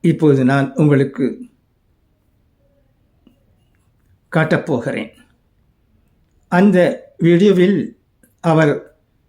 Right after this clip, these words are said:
எவ்வாறு கெட்ட பழக்கத்திலிருந்து பாதுகாக்கப்பட்டார் என்பதை தெளிவாக, உணர்ச்சி வசத்தோடு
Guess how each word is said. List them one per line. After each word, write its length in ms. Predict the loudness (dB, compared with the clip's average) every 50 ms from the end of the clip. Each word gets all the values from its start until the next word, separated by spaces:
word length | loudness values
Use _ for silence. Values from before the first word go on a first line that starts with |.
| _ _ _ _ _ _ _ _ _ _ _ _ _ _
எவ்வாறு 880 | -2 -2 0 0 0 0 2 2 2 2 2 0 0 -2 -6 -10 _ _ _ _ _ _ _ _ _ _ _ _ _ _ _ _ _ _ _ _ _ _ _ _ _ _ _ _ _
கெட்ட 280 | -4 -4 -2 -2 -2 -2
பழக்கத்திலிருந்து 840 | 0 0 0 0 2 2 0 0 0 2 0 2 2 0 0 0 0
பாதுகாக்கப்பட்டார் 1120 | 0 0 0 0 0 -2 -2 -2 -4 -6 -8 -8 -8 -8 -4 -2 0 2 2 0 -2 -4 -10 -20 _ _ _ _ _
என்பதை 600 | -6 -2 0 0 2 2 2 2 2 0 -2 -2 -4
தெளிவாக, 800 | -2 0 0 2 2 2 0 0 0 -2 -6 -6 -8 -14 _ _ _ _ _ _ _ _ _ _ _
உணர்ச்சி 520 | -2 2 2 4 4 2 2 0 0 0 2
வசத்தோடு 640 | 2 0 0 -2 -4 -4 -4 -6 -6 -6 -6 -10